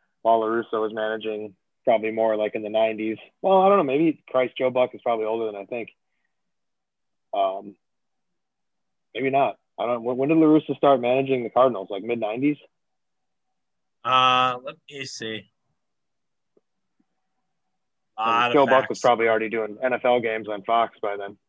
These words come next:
Speaker 2: Yeah, Joe Buck was
Speaker 1: So.
Speaker 2: probably working. Yeah, Tony La Russa took over the Cardinals in nineteen ninety-six.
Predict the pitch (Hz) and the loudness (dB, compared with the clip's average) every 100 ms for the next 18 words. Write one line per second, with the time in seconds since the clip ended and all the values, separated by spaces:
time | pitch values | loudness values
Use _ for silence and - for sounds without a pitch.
0 | _ _ _ 151 131 123 139 151 165 151 | _ _ _ 0 2 0 -2 2 2 0
1 | 101 98 139 123 117 139 - 113 104 _ | 0 2 2 0 0 -2 -2 -10 -12 _
2 | _ _ _ _ _ 147 135 127 160 214 | _ _ _ _ _ -2 -2 -2 -4 -2
3 | 240 202 156 160 165 160 175 156 151 147 | -2 -2 0 0 0 0 4 6 6 4
4 | - - 175 175 _ 131 139 151 139 147 | 0 -2 -2 -2 _ -4 -2 -2 0 0
5 | 143 143 123 127 123 - - 131 135 135 | 0 -2 -6 -6 -6 -6 0 0 0 -6
6 | 127 117 113 110 117 143 _ 139 139 127 | -6 -8 -14 -10 -10 -10 _ -14 -12 -6
7 | 120 120 107 117 - - 117 - - - | -6 -6 -14 -16 -14 -8 -8 -8 -14 -16